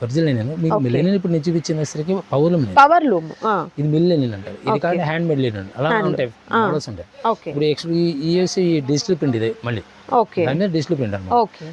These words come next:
Speaker 1: సింగిల్ డిజైన్. ఒక్కొక్క
Speaker 2: ఆ.
Speaker 1: చీర ఒకటే. ఇంకోటి ఏంటంటే ఇప్పుడు ఆఫర్లు ఇచ్చే ఐటమ్ ఇది.
Speaker 2: ఆ.
Speaker 1: ఆఫర్లు ఇచ్చే ఐటమ్ ఏది కూడా సరే మీకు సింగిల్ శారీ, సింగిల్ డిజైన్ వస్తుంది.
Speaker 2: ఓకే.
Speaker 1: ఒకవేళ by luck,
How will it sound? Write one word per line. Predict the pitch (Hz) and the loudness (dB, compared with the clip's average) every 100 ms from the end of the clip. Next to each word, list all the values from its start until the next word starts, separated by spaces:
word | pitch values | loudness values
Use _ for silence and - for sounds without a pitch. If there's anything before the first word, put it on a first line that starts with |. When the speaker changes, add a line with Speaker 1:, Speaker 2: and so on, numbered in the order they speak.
| - | -10
Speaker 1:
సింగిల్ | - 160 170 | -2 0 2
డిజైన్. | 151 123 110 | 0 -2 -6
ఒక్కొక్క | 110 156 - | -4 -2 0
Speaker 2:
ఆ. | |
Speaker 1:
చీర | 175 | 0
ఒకటే. | 139 131 170 - - - - - | 0 0 -2 -4 -16 -20 -18 -6
ఇంకోటి | 135 175 180 | 0 2 2
ఏంటంటే | 180 196 | 0 0
ఇప్పుడు | 180 139 131 120 | 0 -2 0 -2
ఆఫర్లు | 135 165 165 | 0 2 0
ఇచ్చే | - 127 | 0 -2
ఐటమ్ | 107 | -2
ఇది. | 87 - - 214 | -8 -14 -8 -2
Speaker 2:
ఆ. | 214 175 - - - - | 0 -2 -10 -20 -14 -4
Speaker 1:
ఆఫర్లు | 135 170 175 | -2 0 0
ఇచ్చే | 160 | 0
ఐటమ్ | 170 165 | 0 2
ఏది | 156 | 2
కూడా | 160 160 | 2 2
సరే | 156 180 | 0 0
మీకు | 190 143 131 | 2 2 0
సింగిల్ | - 143 160 | 0 2 2
శారీ, | 151 156 156 | 2 0 0
సింగిల్ | - 143 135 | 0 0 2
డిజైన్ | 127 135 | 2 2
వస్తుంది. | 117 - 147 180 - 196 | 0 0 -2 -4 -2 -2
Speaker 2:
ఓకే. | - 175 | -2 -4
Speaker 1:
ఒకవేళ | 151 139 151 | -2 0 0
by | 120 113 120 131 127 | -4 -4 -2 0 0
luck, | 139 | -2